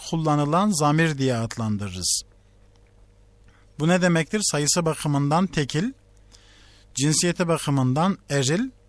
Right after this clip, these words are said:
ve burada bulunması, muhatabımız olması ya da burada bulunmaması, karşımızda olmaması bakımından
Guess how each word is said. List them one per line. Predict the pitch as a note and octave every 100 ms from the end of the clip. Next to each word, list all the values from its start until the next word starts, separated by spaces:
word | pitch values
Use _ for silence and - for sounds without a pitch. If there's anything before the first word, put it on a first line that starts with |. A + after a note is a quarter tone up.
| - - - - - - - -
ve | A2+ D#3 F#3 - - - -
burada | A#2 C3 D3 C#3+ G#3
bulunması, | F#3+ F3 D#3+ C#3+ B2 - F2+ - -
muhatabımız | A2 B2 D3 - D3+ E3 G#3 G#3
olması | G3 G3 F#3+ G#3+
ya | F#3 E3+
da | F#3 F#3 - - _ _ - - - _ - - _ -
burada | B2 D3+ C#3 E3 D3
bulunmaması, | C#3 D#3+ F3 C#3+ B2 G#2+ -
karşımızda | - B2+ B2 - C#3 C3+ D3 D3+
olmaması | D3 E3+ D#3+ C3 B2 A2+ A#2+ G#2+
bakımından | C#3+ - D3 B2 A#2 C3 G3+